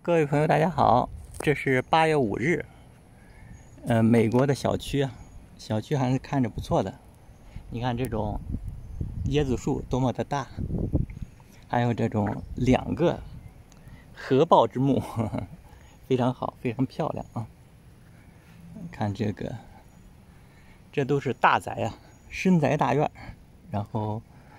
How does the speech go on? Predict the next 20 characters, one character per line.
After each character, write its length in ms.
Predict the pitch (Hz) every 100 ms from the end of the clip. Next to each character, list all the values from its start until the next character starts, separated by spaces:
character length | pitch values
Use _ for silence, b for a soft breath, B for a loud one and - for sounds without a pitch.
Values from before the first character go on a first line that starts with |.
| B -
有 180 | -
这 160 | 101 117
种 240 | 107 - - - -
别 120 | 113
墅， 240 | 135 143 - - -
嗯， 100 | 110 110 - -
等 100 | - 107
于 60 | 110
都 160 | 127
是 120 | 123
别 220 | 117 110 104
墅 180 | - -
啊。 120 | 113 110 - - - - - B B B -
小 280 | - 104 117
鸟 280 | 127 - 101
在 140 | 113
这 120 | 107 107
边 220 | 104 101
栖 220 | - -
息， 340 | 113 - 127